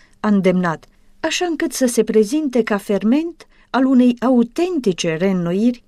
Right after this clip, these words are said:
a întregii societăți." Din partea sa, președintele Portugaliei, Cavaco Silva, l-a salutat cu un sentiment de nostalgie pe care, a spus, "Portughezii îl rezervă doar celor care le sunt foarte dragi."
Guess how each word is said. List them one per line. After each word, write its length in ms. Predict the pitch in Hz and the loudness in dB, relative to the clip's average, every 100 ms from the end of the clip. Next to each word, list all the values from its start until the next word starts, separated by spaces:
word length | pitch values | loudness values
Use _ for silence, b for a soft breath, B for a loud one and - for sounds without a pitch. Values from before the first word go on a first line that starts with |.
| - | -6
a 80 | 285 | 2
întregii 600 | 233 220 180 165 170 165 | 2 0 -6 -4 -4 -4
societăți." 800 | - 165 214 240 - - - - _ - | -6 -2 0 -2 -4 -14 -18 -20 _ -2
Din 200 | 302 247 | 0 2
partea 340 | 240 233 240 | 0 -2 -4
sa, 200 | 233 311 | -2 -2
președintele 760 | - 196 - 175 226 208 151 135 | -2 -4 -4 0 0 0 -4 -6
Portugaliei, 800 | 170 170 247 233 262 269 285 262 | -6 -4 0 2 2 2 -2 -4
Cavaco 520 | - 156 160 156 160 | -6 -4 -6 -8 -12
Silva, 440 | 160 269 262 247 294 b b _ | -4 0 2 0 -2 b b _
l-a 300 | 254 285 262 | -2 0 0
salutat 640 | - - 311 262 247 311 - | -4 -4 -2 -4 -4 -6 -2
cu 120 | 277 | 0
un 100 | 254 | 0
sentiment 720 | 240 262 240 240 247 277 262 | 2 2 4 4 2 2 2
de 200 | 233 247 | 2 4
nostalgie 720 | 233 226 - 202 185 208 165 | 4 2 -2 -2 0 0 0
pe 140 | 147 165 | 0 -2
care, 300 | 247 262 160 | -2 -2 -2
a 60 | |
spus, 360 | 160 - 330 - B B B | -6 -4 -4 -4 B B B
"Portughezii 680 | - 370 - 269 359 330 190 | 0 0 0 -2 0 -2 -2
îl 160 | 156 165 | -4 -2
rezervă 520 | 196 220 285 269 247 | -2 0 -2 0 0
doar 260 | 208 262 294 | 0 -2 -4
celor 340 | - 311 302 277 | -6 -2 -2 -2
care 200 | 262 254 | -2 0
le 140 | 247 240 | 2 2
sunt 360 | - 226 214 | 2 0 0
foarte 440 | - 196 170 - 196 | -4 -6 -4 -4 -2
dragi." 480 | 233 254 170 - | 0 0 -2 -6